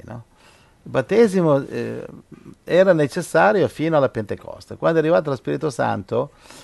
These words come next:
del quale il battesimo nell'acqua era simbolo,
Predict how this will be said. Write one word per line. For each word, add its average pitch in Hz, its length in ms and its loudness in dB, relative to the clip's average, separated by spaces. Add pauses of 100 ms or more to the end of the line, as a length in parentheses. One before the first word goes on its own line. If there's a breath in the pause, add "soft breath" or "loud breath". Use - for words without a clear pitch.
del 120 340 2
quale 104 680 0 (120)
il 110 80 -12
battesimo 104 440 -6
nell'acqua 104 600 -2
era 101 260 -8
simbolo, 95 680 -10